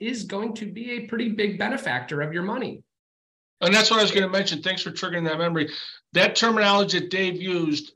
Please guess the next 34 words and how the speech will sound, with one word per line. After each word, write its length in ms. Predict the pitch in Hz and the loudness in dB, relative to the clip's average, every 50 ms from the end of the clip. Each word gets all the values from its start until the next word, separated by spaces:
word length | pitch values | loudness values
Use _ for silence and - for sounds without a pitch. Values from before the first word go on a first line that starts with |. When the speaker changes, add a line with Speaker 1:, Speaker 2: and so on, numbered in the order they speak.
| _ | _
Speaker 2:
use 340 | - 151 170 185 175 135 120 | -4 -2 0 0 0 0 -2
it. 160 | 120 - - - - | -2 -4 -6 -6 -2
There's 220 | 139 139 139 - | 0 0 0 0
three 280 | - 196 202 202 196 202 | 2 4 4 4 4 4
people 320 | 208 202 - - 175 160 | 2 0 2 0 0 0
that 100 | 160 156 | 0 0
are 100 | 156 147 | 0 -2
gonna 180 | 160 160 156 151 | -2 -2 -2 -2
get 160 | 160 156 160 | -4 -4 -2
the 80 | 147 | -2
money 240 | 151 156 160 160 156 | 0 0 0 0 0
when 160 | 151 156 151 | 0 2 2
you 80 | 147 143 | 2 2
die. 320 | 147 143 120 98 104 - - _ _ _ _ _ _ _ _ _ _ _ _ _ _ _ _ _ _ _ _ _ | 4 2 0 0 -2 -6 -12 _ _ _ _ _ _ _ _ _ _ _ _ _ _ _ _ _ _ _ _ _
It's 80 | - | -2
either 220 | 165 165 165 175 165 | 0 0 0 0 0
gonna 240 | 170 170 170 165 | 0 0 0 2
be 160 | 156 165 160 151 | 2 4 6 6
the 100 | 147 143 | 4 4
kids, 380 | - 175 190 202 196 - 143 | 4 4 4 4 4 4 0
the 140 | 156 175 170 | 2 2 4
I 200 | 160 165 175 175 | 4 4 4 4
R 140 | 170 170 170 | 4 4 4
S, 180 | 170 - - | 4 2 0
or 60 | 147 131 | 0 -2
charity. 500 | - - 175 160 151 139 123 120 117 113 | -4 -2 -2 0 0 0 -2 -4 -4 -4
Who 120 | 139 160 | -2 -2
would 120 | 151 151 | -2 -2
you 60 | 160 156 | -2 0
like 180 | 156 147 147 - | 0 -2 0 0
to 80 | 147 | 0
give 200 | 143 143 131 113 | 2 2 2 0
it 100 | 107 - - | -2 -6 -10
to? 220 | 110 104 - | -12 -12 -14